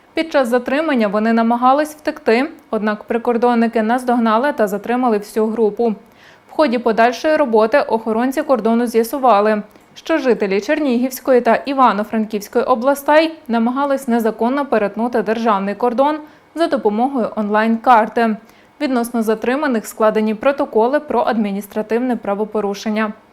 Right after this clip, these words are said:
Також буковинські прикордонники зупинили ще два незаконні вояжі. Про подорож до Румунії в обхід пунктів пропуску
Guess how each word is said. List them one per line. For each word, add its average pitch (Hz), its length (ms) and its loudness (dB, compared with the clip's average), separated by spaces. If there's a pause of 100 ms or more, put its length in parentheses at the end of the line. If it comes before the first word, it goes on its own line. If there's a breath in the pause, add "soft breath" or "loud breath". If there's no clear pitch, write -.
(300 loud breath)
Також 226 380 4
буковинські 233 600 0
прикордонники 285 800 0
зупинили 240 520 -2
ще 269 300 2
два 269 240 2
незаконні 226 600 0
вояжі. 220 560 0 (360)
Про 247 140 -2
подорож 220 440 0
до 269 160 0
Румунії 277 480 0
в - 180 -4
обхід 240 400 -4
пунктів 214 500 -6
пропуску 311 600 0